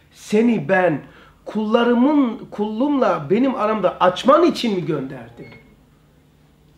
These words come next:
Benimle onun arasını açmak için mi gönderdim? İbrahim Aleyhisselam'a da yapmış Cenab-ı Hak. Ulul Azm peygamberi. "Secde etmeseniz yemek yedirmem." dedi. "Biz de etmeyiz." dedi.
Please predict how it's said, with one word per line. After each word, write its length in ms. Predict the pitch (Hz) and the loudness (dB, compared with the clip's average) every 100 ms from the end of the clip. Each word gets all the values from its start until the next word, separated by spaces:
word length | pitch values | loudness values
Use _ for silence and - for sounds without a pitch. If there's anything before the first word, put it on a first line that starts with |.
| _ _ _ _ _ _ _ _ _ _ _ _ _ _ _ _ | _ _ _ _ _ _ _ _ _ _ _ _ _ _ _ _
Benimle 360 | 170 302 370 349 | 6 8 8 8
onun 240 | 285 349 | 8 8
arasını 380 | 320 320 302 330 | 8 6 4 2
açmak 320 | 294 381 370 | 2 2 4
için 200 | 359 339 | 4 4
mi 100 | 294 | 4
gönderdim? 420 | 247 208 185 147 - - _ - | 4 4 4 0 -6 -20 _ -6
İbrahim 300 | 180 233 294 | 4 6 6
Aleyhisselam'a 540 | 330 339 330 320 320 | 6 4 2 0 0
da 40 | 311 | 4
yapmış 520 | 294 285 294 - - 190 | 4 2 -6 -10 -6 2
Cenab-ı 280 | 226 240 | 2 2
Hak. 180 | 254 - - _ | -2 -6 -16 _
Ulul 220 | - 240 | -2 4
Azm 200 | 294 302 | 4 4
peygamberi. 500 | 302 294 277 247 254 - - _ _ _ _ _ _ _ _ _ | 0 2 4 2 -2 -8 -18 _ _ _ _ _ _ _ _ _
"Secde 380 | - 262 285 320 | 2 4 6 4
etmeseniz 500 | 320 294 294 294 254 | 4 2 2 2 6
yemek 240 | 277 277 | 6 6
yedirmem." 440 | 277 277 262 233 147 | 2 2 4 2 0
dedi. 220 | 135 127 - _ - | -8 -14 -20 _ -14
"Biz 220 | 180 208 196 | -8 -2 0
de 60 | |
etmeyiz." 580 | 240 247 233 208 160 - | 4 4 2 0 -2 -4
dedi. 280 | 135 147 | -8 -10